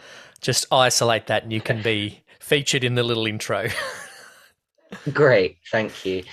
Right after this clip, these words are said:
Speaker 2: The other one I had thought of was bait and let bait, but, you know, you can use that another time. <laughs>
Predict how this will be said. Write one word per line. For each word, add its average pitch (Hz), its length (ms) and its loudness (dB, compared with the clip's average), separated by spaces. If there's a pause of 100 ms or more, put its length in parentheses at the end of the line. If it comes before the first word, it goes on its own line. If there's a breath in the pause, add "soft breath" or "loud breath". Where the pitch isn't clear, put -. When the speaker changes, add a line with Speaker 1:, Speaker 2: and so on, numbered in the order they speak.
(160 loud breath)
Speaker 2:
The 127 100 6
other 131 160 6
one 123 180 6
I 117 80 2
had 117 80 2
thought 117 280 2
of 101 160 0
was 107 120 -2
bait 107 340 2
and 101 120 -6
let 95 200 -4
bait, 90 340 -6
but, - 140 -2
you 98 100 -6
know, 90 280 -2
you 113 180 -6
can 131 160 -2
use 113 160 -2
that 87 140 0
another 92 200 -6
time. 87 380 -8
<laughs> 139 280 -4